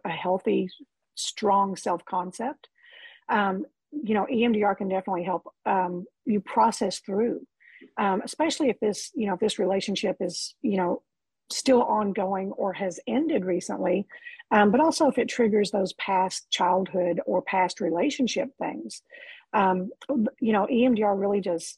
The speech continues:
it just helps process something that's kinda stuck and, uh, and helps it just wash on out so that you don't carry it around every day. So you can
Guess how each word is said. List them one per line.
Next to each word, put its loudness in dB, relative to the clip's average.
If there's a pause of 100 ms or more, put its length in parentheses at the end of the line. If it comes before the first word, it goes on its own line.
(120)
it -4
just -4
helps -6
process -2
something -4
that's -8
kinda -4
stuck -4 (640)
and, 4
uh, 2
and 0
helps 2
it 2
just -2
wash 0
on -4
out -4
so -2
that -4
you 4
don't 2
carry 2
it -2
around 0
every -2
day. 0
So -4
you 2
can -2